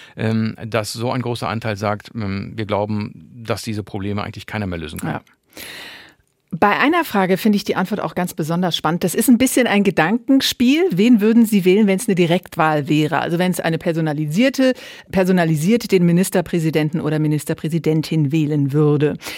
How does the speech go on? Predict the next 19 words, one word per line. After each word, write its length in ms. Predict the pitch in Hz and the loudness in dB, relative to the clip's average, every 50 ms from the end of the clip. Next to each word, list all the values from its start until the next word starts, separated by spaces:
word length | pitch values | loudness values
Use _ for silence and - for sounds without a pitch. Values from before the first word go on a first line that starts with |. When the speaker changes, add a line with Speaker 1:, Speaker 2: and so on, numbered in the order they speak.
| - - - - - - - | -14 -14 -16 -16 -18 -10 -6
Speaker 2:
Sag 260 | 190 160 202 208 233 | 0 2 2 2 4
mal 140 | - 294 277 | 2 2 4
bitte 320 | 226 262 254 247 - 262 | 4 2 2 4 4 2
die 220 | 226 - 220 208 - | 4 4 2 2 2
Zahlen 680 | - - - 165 165 160 165 170 170 165 160 147 143 | -2 -2 0 2 2 4 4 4 4 4 4 4 4
da, 340 | 151 156 143 143 143 139 - - | 2 2 0 0 -2 -4 -4 -8
weil 400 | - - - 165 165 196 202 196 | -14 -14 -8 0 2 2 4 4
wenn 100 | 220 220 | 4 4
man 100 | 226 226 | 4 4
da 160 | 202 208 214 | 4 4 4
mal 120 | 240 269 262 | 4 4 4
ein 80 | 247 | 4
bisschen 280 | 233 240 - - 233 196 | 4 2 2 0 0 0
kratzt, 380 | - - 226 247 - - - | 0 -2 -4 -4 -4 -6 -4
finde 140 | - - 285 | -2 -2 -2
ich 80 | 269 - | 0 -2
das 160 | 330 - - | -4 -2 -2
ganz 160 | 359 330 302 | -2 -2 0
spannend. 260 | - - 160 135 - | 0 -2 -2 -2 -4